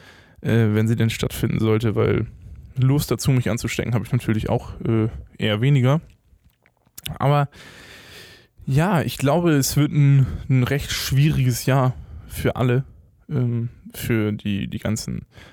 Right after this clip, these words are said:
Messeveranstalter, Messebauer, die natürlich ein ordentliches Problem kriegen, wenn sie da, äh, ja, keine Messen mehr abhalten können, keine Messe mehr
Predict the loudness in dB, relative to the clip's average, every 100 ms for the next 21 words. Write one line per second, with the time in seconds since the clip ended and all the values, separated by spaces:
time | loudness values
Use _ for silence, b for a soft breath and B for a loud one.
0 | B B -4 -4 -4 -2 -2 -2 0 0
1 | 0 0 0 0 -2 0 0 0 -2 -10
2 | -20 -12 -4 -2 0 -2 -2 -4 -2 -2
3 | -4 -10 -4 -2 -2 -2 -4 -4 -4 B
4 | B B B B -4 0 2 2 2 2
5 | 0 0 -2 -2 -4 -8 _ _ _ -6
6 | -2 -2 -4 -16 _ _ _ _ B B
7 | B B B B B -6 -2 0 0 0
8 | 0 0 0 0 0 0 -2 0 0 0
9 | 0 0 0